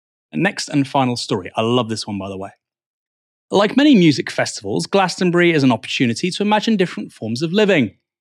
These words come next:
Just for a few days, people elevate personal relationships, art and friendship above the rat race of work. For some, that's a break from the norm.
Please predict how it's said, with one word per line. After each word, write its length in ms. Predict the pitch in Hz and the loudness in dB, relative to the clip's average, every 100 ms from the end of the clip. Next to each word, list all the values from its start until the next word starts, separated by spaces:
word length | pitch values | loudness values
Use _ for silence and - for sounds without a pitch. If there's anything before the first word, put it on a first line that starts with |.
| _ - | _ -4
Just 240 | 147 - | -2 0
for 60 | 196 | -2
a 40 | |
few 200 | - 208 | 2 2
days, 440 | 139 110 139 165 - - - | 4 4 4 2 -4 -10 -2
people 260 | 202 160 - | 0 0 0
elevate 460 | 139 127 135 135 | 0 2 0 -2
personal 400 | 127 113 - 107 | -2 -2 -2 -6
relationships, 800 | 98 113 165 - 151 - 156 - - | -2 0 0 0 -2 -2 -2 -4 -2
art 320 | 135 127 131 | 2 2 0
and 120 | 120 - | -4 -2
friendship 520 | 165 170 175 165 - - - | 0 0 0 -2 -6 -16 -6
above 240 | 175 196 | -2 2
the 100 | 190 | 2
rat 200 | 131 107 - | 2 -2 -2
race 320 | 104 107 - | -4 -4 -6
of 200 | 220 - | -4 2
work. 400 | 151 95 - - _ _ _ _ _ - | 2 2 -4 -20 _ _ _ _ _ -4
For 100 | 202 | -4
some, 340 | - 117 127 | 0 2 2
that's 200 | 127 - | 0 -2
a 40 | 160 | -4
break 320 | - 104 - | -4 -4 -4
from 160 | 147 | -2
the 60 | 170 | 0
norm. 480 | 202 240 196 147 | 2 4 4 4